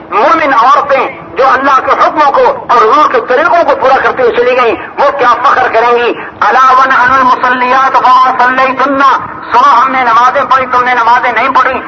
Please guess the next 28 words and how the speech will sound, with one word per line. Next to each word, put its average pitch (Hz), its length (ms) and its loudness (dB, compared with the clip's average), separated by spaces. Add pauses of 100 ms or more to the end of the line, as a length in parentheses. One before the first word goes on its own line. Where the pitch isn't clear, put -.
(200)
"ونحن 254 320 2
الصائمات 254 680 0
فما 240 380 2 (140)
صمتن"، 254 340 -2 (400)
اور 220 100 2
ہم 240 120 0
نے 262 80 -2
روزے 466 300 2
رکھے، - 280 -2
تم 240 160 0
نے 262 120 0
روزے 247 240 2
نہیں 247 200 -2
رکھے، 262 540 -2 (100)
"ونحن 262 460 2
المتوضعات 262 880 2
فما 247 400 4
توضعتن"، 254 720 0 (360)
اور 233 100 0
ہم 247 120 2
نے 269 100 -2
وضو 262 320 0
کیے، 277 180 -2
تم 269 200 0
نے 269 80 0
وضو 233 280 2
نہیں 262 180 -2
کیے، 269 440 -2